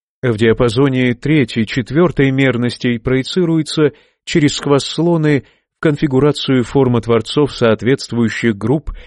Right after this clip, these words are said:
электронов, протонов, нейтронов, которые задействованы в биохимических реакциях каждой проявленной формы самосознания.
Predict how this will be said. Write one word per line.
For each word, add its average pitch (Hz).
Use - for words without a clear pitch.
электронов, 135
протонов, 123
нейтронов, 127
которые 156
задействованы 131
в 113
биохимических 123
реакциях 135
каждой 151
проявленной 113
формы 117
самосознания. 113